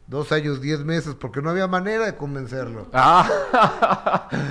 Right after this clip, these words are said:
Speaker 2: <laughs> no, tú sabes que cuentes conmigo.
Speaker 1: Ah, amigo,
Speaker 2: De aquí,
Speaker 1: eh,
Speaker 2: de aquí
Speaker 1: eh,
Speaker 2: hasta los cincuenta mil años
Speaker 1: o-, oye,
Speaker 2: que te
Speaker 1: Lodillani,
Speaker 2: desearon.
Speaker 1: es que andabas fuera del país, ¿no?
Speaker 2: Estaba fuera del país. Me tomé un año sabático, me fui a viajar un rato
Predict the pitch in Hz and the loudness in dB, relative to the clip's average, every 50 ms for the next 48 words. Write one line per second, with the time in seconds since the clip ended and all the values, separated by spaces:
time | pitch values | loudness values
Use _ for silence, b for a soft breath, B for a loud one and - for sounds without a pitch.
0 | 135 123 123 123 120 B 127 131 135 139 135 131 120 - - 151 135 151 139 135 | -6 -8 -10 -12 -12 B 0 2 4 6 4 4 2 0 -6 -6 -4 -2 -4 -4
1 | 135 - 113 - - 135 123 127 - - 113 110 113 113 147 156 - 170 160 - | -4 -12 -12 -6 -4 -4 -4 -6 -8 -6 -6 -4 -2 0 0 0 2 2 2 2
2 | - 113 214 214 208 214 214 - 165 165 165 - 196 202 202 202 208 180 151 120 | 2 2 4 4 6 6 6 6 4 2 2 4 4 4 4 4 2 2 2 0
3 | 131 139 127 131 120 123 120 131 135 139 131 127 160 170 165 185 175 180 175 175 | -2 -2 -2 -2 0 0 -2 0 0 2 2 2 2 2 4 4 4 4 4 4
4 | 170 165 165 165 185 170 196 175 - - 180 180 - 170 160 165 180 180 185 175 | 2 2 2 2 2 2 2 0 2 4 4 4 6 6 4 4 4 2 2 2
5 | - - - 175 185 180 165 156 - - 151 160 180 185 160 131 120 127 131 147 | 0 -2 -2 -2 -2 -2 -2 -4 -4 -4 -4 -4 -4 -4 -8 -8 -8 -6 -6 -4
6 | 180 254 339 254 - - - - - 117 117 110 117 120 120 117 110 101 - 101 | -4 -4 -6 -8 -12 -14 -12 -4 -2 0 0 0 0 0 0 2 2 0 0 -2
7 | 101 107 110 - - - - 101 101 - 117 120 127 131 135 139 139 135 139 135 | -2 -2 -2 -6 -10 -12 -8 -8 -6 -4 -2 0 0 0 2 0 0 0 -2 -2
8 | 120 - 110 107 113 117 - 127 104 - 131 151 190 180 123 101 - 120 117 117 | -4 -4 -2 0 0 0 -2 -6 -10 -8 -8 -8 -8 -8 -10 -10 -6 -6 -4 -4
9 | 113 95 - - 104 110 113 113 110 98 104 107 - - 127 165 202 | -4 -6 -4 -4 -4 -2 -2 -4 -6 -4 -4 -4 -4 -6 -10 -12 -12